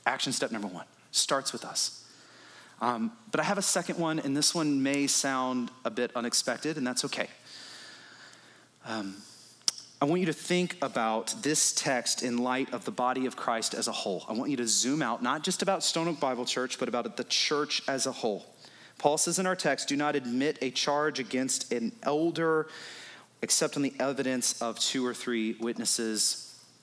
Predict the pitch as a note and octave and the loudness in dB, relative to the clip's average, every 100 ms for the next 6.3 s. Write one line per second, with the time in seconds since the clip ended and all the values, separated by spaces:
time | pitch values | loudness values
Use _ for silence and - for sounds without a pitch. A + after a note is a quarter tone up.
0 | - - - - A#2 A#2+ A2+ A#2 B2 - | -12 -6 0 2 2 2 0 -2 -2 -2
1 | C3 D3+ C#3+ D#3 D3 D3 C3 B2+ A#2+ A#2+ | 0 0 0 0 0 0 0 0 -2 0
2 | C3 C3 D3 C#3+ C3+ C3 A2+ A2 C#3 D3 | 0 0 -2 0 -2 0 -2 0 0 2
3 | C3+ C3+ - - G2+ G#2+ G#2+ C#3 - B2 | 2 2 -2 -6 -2 -2 -2 -2 -2 0
4 | A#2+ A#2 G#2 - D3+ D#3 D#3 B2+ G#2 - | -2 -2 -6 -2 -2 2 2 2 0 -8
5 | - - - - - - - C3 D3 G3+ | -12 -10 -10 -12 -14 -14 0 4 4 4
6 | E3+ C#3+ G2 | 2 2 0